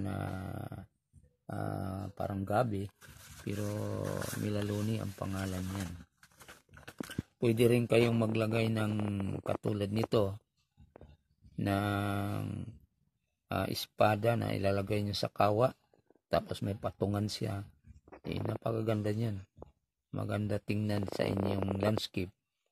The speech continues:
na mayroong mga ganyang mga halaman. Yan. Pwede kayo mag-landscape din sa inyong tahanan ng itong reed.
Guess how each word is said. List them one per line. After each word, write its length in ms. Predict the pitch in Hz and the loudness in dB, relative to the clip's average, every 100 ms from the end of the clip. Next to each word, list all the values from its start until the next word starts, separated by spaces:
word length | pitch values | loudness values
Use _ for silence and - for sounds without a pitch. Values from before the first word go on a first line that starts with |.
| _ | _
na 80 | 107 | -4
mayroong 380 | 107 117 120 107 | 0 0 0 0
mga 240 | 101 101 101 | -2 -2 -2
ganyang 560 | 98 95 98 98 98 95 - - _ _ - | -2 -2 -4 -6 -6 -8 -10 -14 _ _ -8
mga 640 | 95 92 92 95 95 92 - _ _ - | -4 -2 -2 -2 -4 -6 -12 _ _ -6
halaman. 640 | 92 87 87 87 85 80 - - - _ _ - | 0 0 0 -4 -6 -10 -16 -20 -20 _ _ -14
Yan. 340 | - - - - - _ _ _ _ _ _ _ - | -12 -12 -14 -18 -20 _ _ _ _ _ _ _ -2
Pwede 320 | 92 92 101 | 0 2 0
kayo 240 | 104 107 110 | 2 2 4
mag-landscape 680 | 107 104 107 104 - - - | 2 2 0 0 -2 -4 0
din 320 | 123 113 104 | 4 4 4
sa 80 | - | -2
inyong 240 | 98 101 | -2 0
tahanan 560 | 107 101 113 113 104 95 | 2 2 2 0 -2 -2
ng 140 | 98 101 | -4 -4
itong 240 | - 110 98 | -4 -4 2
reed. 320 | 113 127 | 4 4